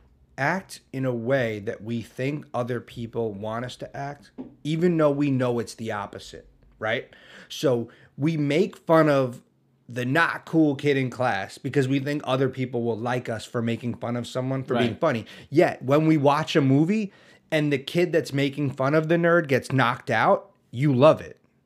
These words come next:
Speaker 1: right?
Speaker 2: Yeah.
Speaker 1: Like, when you watched Rocky, you loved that he was human and, and emotional and in touch with his more, I don't wanna say feminine, I wanna,
Speaker 2: Sens-,
Speaker 1: uh, sensitive
Speaker 2: he,
Speaker 1: side,
Speaker 2: with
Speaker 1: sensitive
Speaker 2: his, with
Speaker 1: side.
Speaker 2: his
Speaker 1: Right,
Speaker 2: emotions.
Speaker 1: right.
Speaker 2: He was
Speaker 1: He was more in touch with the
Speaker 2: touched.
Speaker 1: sensitive side.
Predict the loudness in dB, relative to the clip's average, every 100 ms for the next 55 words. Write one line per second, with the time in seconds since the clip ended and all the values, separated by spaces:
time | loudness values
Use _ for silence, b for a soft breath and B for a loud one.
0 | _ _ _ _ -10 -4 -4 -6 _ -8
1 | -8 B B -6 -2 -2 -2 0 2 4
2 | 4 4 0 -4 -2 -2 -4 -8 -4 -4
3 | 2 4 2 0 -6 -6 -6 -2 -4 -6
4 | -2 0 2 -2 -4 -6 -6 -6 -4 0
5 | 2 0 -2 -6 -4 -6 -8 b b -6
6 | -6 -4 -8 -4 -4 -4 -8 b b b
7 | b _ _ _ _ _ _ _ -4 -2
8 | 0 2 4 4 4 0 -6 _ -6 -4
9 | -4 -6 -8 -4 -4 -2 0 -2 -4 -8
10 | -10 -12 -12 -4 -4 -2 4 4 6 2
11 | 2 0 0 4 4 4 4 2 2 0
12 | 4 4 4 0 0 -4 4 6 8 8
13 | 6 6 2 -4 -2 0 2 2 0 -2
14 | -2